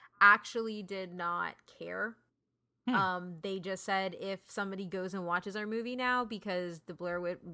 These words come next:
Speaker 1: the Blair Witch Project made them want to,
Speaker 2: Yeah.
Speaker 1: we'll take the view.
Speaker 2: That,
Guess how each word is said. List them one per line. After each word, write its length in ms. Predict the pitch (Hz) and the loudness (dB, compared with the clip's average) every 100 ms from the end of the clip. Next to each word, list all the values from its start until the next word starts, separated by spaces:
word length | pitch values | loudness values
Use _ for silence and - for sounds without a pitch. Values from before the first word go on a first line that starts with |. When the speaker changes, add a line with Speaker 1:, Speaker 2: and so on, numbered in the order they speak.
| - | -14
Speaker 1:
the 140 | 175 170 | -8 -6
Blair 260 | 190 190 | -2 -2
Witch 320 | 185 185 - - | -2 -6 -12 -2
Project 460 | 220 208 214 208 185 | 0 2 0 -4 -6
made 240 | 170 170 | -8 -6
them 180 | 170 160 | -8 -8
want 280 | 160 170 - | -8 -10 -8
to, 260 | 269 302 | -8 -2
Speaker 2:
Yeah. 280 | 190 165 110 - _ _ _ _ - | 2 2 2 -10 _ _ _ _ -4
Speaker 1:
we'll 140 | 214 | -2
take 200 | - 185 | -2 -6
the 80 | - | -8
view. 260 | - - 190 _ _ _ 175 | -14 -16 -18 _ _ _ 0
Speaker 2:
That, 160 | 160 | 0